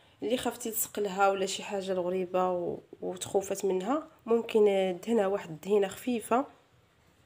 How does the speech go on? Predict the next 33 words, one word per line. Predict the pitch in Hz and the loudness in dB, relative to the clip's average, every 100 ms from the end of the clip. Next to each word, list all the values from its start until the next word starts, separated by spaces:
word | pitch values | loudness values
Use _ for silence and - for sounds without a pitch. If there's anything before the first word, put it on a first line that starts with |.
| - | -10
آه، | 196 185 180 | -2 2 2
على | 196 | 2
هذا | 208 | 0
الشكل. | 190 - - | 0 -4 -2
انا | 254 214 | -2 0
صراحه | 208 214 196 208 | 0 -2 -2 -2
ما | 220 | -2
كتلصقليش، | 233 214 - - 226 254 262 | -2 -4 -2 -2 -2 -2 -2
ولكن | 220 214 214 | -6 -4 -4
غير | 190 226 262 | -2 2 2
هادو | 208 208 208 | 2 -2 0
نصائح، | 208 202 - - 240 - _ _ _ - - _ - | 0 -2 -6 -6 -6 -8 _ _ _ -20 -20 _ -6
آه، | 196 196 196 190 190 185 | -2 0 0 0 -2 -2
زعما | 185 208 | 0 2
بغيت | 196 208 | 2 2
نفيدكم | 208 - 190 - 190 | -2 -6 -6 -2 0
بها. | 180 190 226 | 0 0 -2
البنات | 202 202 208 196 | -2 -2 -2 -6
اللي | 208 | -6
كتلصق | 185 202 - - | -6 0 0 0
لهم | 190 175 190 | -6 -6 -6
الطاوله | 190 190 190 | -6 -6 -4
ولا | 196 | -4
شي | 196 | -8
حاجه | 196 202 233 - - - - | -8 -2 2 0 -2 -10 -4
راه | |
ممكن | 214 240 240 233 214 | -2 -2 -2 2 2
يدوزوا | 196 202 190 180 | 4 0 -2 -2
عليها | 190 190 | -2 -4
غير | 190 233 | -2 -2
واحد | 226 196 | -2 -6
المسيحه | - - - 190 | -6 -6 -6 -8
خفيفه | - - 226 - 269 | -10 -8 -4 -2 -2